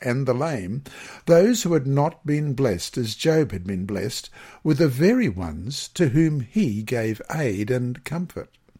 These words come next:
Ellen White writes in Education, page one forty-two, "God has given in his word a picture of a prosperous man,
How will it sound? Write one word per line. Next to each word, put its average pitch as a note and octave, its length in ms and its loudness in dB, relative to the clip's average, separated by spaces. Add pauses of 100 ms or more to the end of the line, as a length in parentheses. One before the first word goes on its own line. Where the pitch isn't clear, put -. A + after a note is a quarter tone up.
(800)
Ellen A#2 280 0
White G#2+ 260 -2
writes A#2 300 -4
in A#2 80 -2
Education, A#2 600 -4
page C3 320 -2
one C#3 200 -2
forty-two, D3 760 -4 (600)
"God G3 280 4
has A3+ 180 -2
given A2+ 300 0
in B2 120 0
his B2+ 280 -2
word F2 340 -2
a C3 100 2
picture F3+ 460 0
of A#2+ 120 0
a B2 80 0
prosperous - 840 -4
man, C3 480 -8